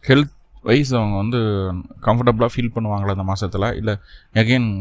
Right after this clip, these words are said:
ஹெல்த்ல கொஞ்சம் பிரச்சனைகள் கொடுத்து மறுபடியும் மருத்துவ செலவுகளை கொடுக்குமா அப்படிங்கிறதையும் பார்ப்போம். மேலும் கடன் தொந்தரவுகள் ஏதாவது இருக்கா, கடன் தொந்தரவுகளை சரி செய்ய முடியுமா,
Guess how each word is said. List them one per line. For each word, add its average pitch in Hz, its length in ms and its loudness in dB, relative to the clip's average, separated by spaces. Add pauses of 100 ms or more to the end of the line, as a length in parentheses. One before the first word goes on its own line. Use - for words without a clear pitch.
ஹெல்த்ல 113 360 2
கொஞ்சம் 101 280 -2
பிரச்சனைகள் 104 500 -2
கொடுத்து 101 260 -2
மறுபடியும் 104 360 0
மருத்துவ 113 260 0
செலவுகளை 95 380 -2
கொடுக்குமா 95 380 -4
அப்படிங்கிறதையும் 95 540 -2
பார்ப்போம். 95 340 -4 (1040)
மேலும் 135 300 4 (180)
கடன் 165 340 2
தொந்தரவுகள் 117 580 2
ஏதாவது 110 460 2
இருக்கா, 113 360 2 (640)
கடன் 120 260 2
தொந்தரவுகளை 110 560 0 (180)
சரி 110 200 0
செய்ய 107 240 0
முடியுமா, 95 380 -4